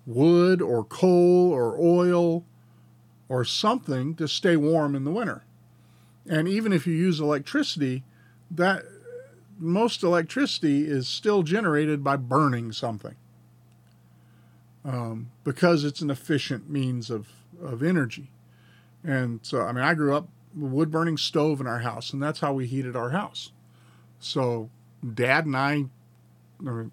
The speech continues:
what I wouldn't give for another afternoon with my dad around the chopping block. Some of our best conversations were around that chopping block as we were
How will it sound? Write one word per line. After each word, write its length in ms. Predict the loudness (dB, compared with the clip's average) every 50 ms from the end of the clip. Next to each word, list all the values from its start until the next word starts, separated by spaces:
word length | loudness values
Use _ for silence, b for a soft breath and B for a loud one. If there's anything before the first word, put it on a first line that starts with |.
| _
what 280 | -10 -6 -2 -2 -2 0
I 180 | 0 0 0
wouldn't 460 | 2 2 2 2 2 0 -2 -4 -6 -6
give 360 | -2 0 2 2 2 2 0
for 160 | -2 -6 -4
another 280 | -4 -2 -2 -4 -4 -4
afternoon 640 | -4 -6 -6 -6 -8 -10 -8 -6 -4 -4 -4 -4
with 100 | -6 -6
my 140 | -6 -6 -8
dad 340 | -6 -6 -4 -4 -4 -4 -4
around 240 | -6 -6 -6 -8 -8
the 80 | -10 -10
chopping 420 | -6 -2 0 0 0 -2 -4 -6
block. 240 | -6 -6 -6 -6 -8 _ _ B B B B B B
Some 260 | B 0 2 4 4
of 100 | 6 6
our 120 | 4 4 2
best 280 | 2 0 -2 -2 -4
conversations 800 | -4 -4 -2 -2 -4 -4 -2 -2 -2 -2 -2 -6 -8 -12 -14 -20 _ _ b b b b b b b b b b b
were 180 | -4 -2 0 2
around 260 | 4 4 4 4 2
that 160 | 0 -2 -2
chopping 440 | -2 0 0 2 2 2 0 -2 -2
block 300 | -2 -2 -2 -2 -4 -4
as 140 | -8 -8 -6
we 100 | -4 -4
were 140 | -4 -6